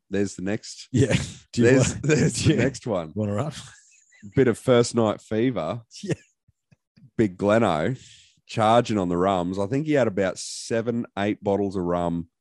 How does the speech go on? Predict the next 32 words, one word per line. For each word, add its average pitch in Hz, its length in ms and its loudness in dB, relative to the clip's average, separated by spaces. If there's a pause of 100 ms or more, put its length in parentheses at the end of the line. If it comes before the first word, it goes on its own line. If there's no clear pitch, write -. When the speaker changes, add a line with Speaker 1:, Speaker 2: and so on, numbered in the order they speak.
(480)
Speaker 2:
He 85 80 2
Speaker 1:
on 87 100 2
Speaker 2:
just 78 220 -2
Speaker 1:
him. 107 60 -8
Speaker 2:
more 139 240 0
rum. 110 260 -4
Just, 92 260 -14
we 110 160 -4
smashed 127 420 -6
one. 104 300 -6
Speaker 1:
He 123 140 4
Speaker 2:
Smashed 113 140 2
Speaker 1:
smashed 131 300 4
Speaker 2:
the 131 40 2
Speaker 1:
a 117 40 -4
Speaker 2:
whole, 120 140 4
Speaker 1:
bottle 120 300 6
Speaker 2:
the 120 60 4
whole 120 100 4
Speaker 1:
accidentally 117 800 0
and 104 160 -2
then 104 360 -4
just - 220 -12
pulled 101 240 -6
another 123 240 -2
bottle 85 320 0
out 78 180 -6
like 90 180 -4
it 101 40 -4
was 95 180 -4
nothing. 107 320 -4 (240)
Speaker 2:
Mm. 120 220 -8